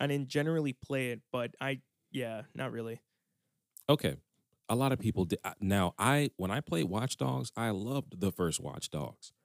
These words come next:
Speaker 2: Dude, I went and looked at reviews on the first Watch Dogs. People hated that game. They said Aiden Pierce is a terrible main protagonist. He's got no, he, he's got no character. There's no,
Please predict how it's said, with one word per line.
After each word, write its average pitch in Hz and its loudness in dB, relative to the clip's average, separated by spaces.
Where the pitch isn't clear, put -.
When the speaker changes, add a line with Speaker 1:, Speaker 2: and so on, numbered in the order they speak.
Speaker 2:
Dude, 127 8
I 127 2
went 165 2
and 107 4
looked 117 2
at 104 2
reviews 95 4
on 104 0
the 85 0
first 101 -2
Watch 87 -2
Dogs. 95 -2
People 131 2
hated 120 2
that 87 0
game. 69 -8
They 110 2
said 110 4
Aiden 113 4
Pierce 95 0
is 82 -4
a 78 -6
terrible 90 0
main 92 0
protagonist. 85 -2
He's 87 -4
got 85 -4
no, 95 0
he, 98 -8
he's 120 2
got 120 0
no 98 -2
character. 95 -2
There's 78 -6
no, 92 2